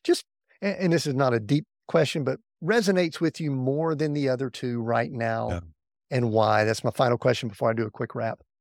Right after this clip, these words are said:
Speaker 2: Yeah, based on our conversation today, I would say seek. And there was a time where I was convinced I was supposed to have a job. I was convinced that job was for me. I was a hundred percent convinced that was the job.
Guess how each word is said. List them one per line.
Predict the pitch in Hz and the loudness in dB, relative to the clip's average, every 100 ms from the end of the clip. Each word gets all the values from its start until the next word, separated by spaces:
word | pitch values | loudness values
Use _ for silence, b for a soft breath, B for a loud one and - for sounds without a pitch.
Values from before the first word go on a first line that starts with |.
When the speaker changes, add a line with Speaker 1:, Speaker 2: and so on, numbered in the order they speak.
| _ _ _ _ _ _ _ - | _ _ _ _ _ _ _ -4
Speaker 2:
Yeah, | 104 98 | 0 0
based | 98 113 - | 4 2 4
on | 113 | 2
our | |
conversation | 104 110 107 113 - 104 | 4 0 0 -4 -2 0
today, | 98 | 2
I | 95 | 2
would | 101 | 0
say | - 101 | 0 0
seek. | 101 - 123 120 - - - | 0 -8 -8 -10 -14 -20 -6
And | 110 104 98 98 95 95 - | 0 2 4 2 0 -4 -10
there | - 107 104 | -6 -4 -2
was | 98 | 0
a | 104 104 | 0 0
time | - - 117 123 | -4 0 2 2
where | 110 | 2
I | 101 | 0
was | 139 | -2
convinced | - 101 98 98 110 98 - - - _ | -4 -6 -4 0 2 0 -8 -18 -20 _
I | - | -6
was | 104 | -6
supposed | - 110 - | -6 -8 -4
to | |
have | 98 95 95 | -2 0 0
a | |
job. | 92 - - _ _ _ - | 0 0 -2 _ _ _ -6
I | 110 | -4
was | 104 | -4
convinced | - 104 95 117 98 - | -6 -6 0 0 0 0
that | 107 107 | 2 2
job | 95 107 98 101 | 0 0 0 2
was | 104 | -2
for | - - 95 | -4 -6 -4
me. | 101 98 _ | -6 -8 _
I | 135 120 120 | -4 -2 0
was | 107 104 | -2 -6
a | - | -8
hundred | - - 143 156 | -4 0 2 0
percent | 135 - 113 | -2 -2 -2
convinced | - 98 - - - - _ _ _ _ - | -4 -4 -6 -6 -18 -20 _ _ _ _ 0
that | 107 | 0
was | 110 - | 0 -4
the | 101 | -4
job. | 95 - | -2 -4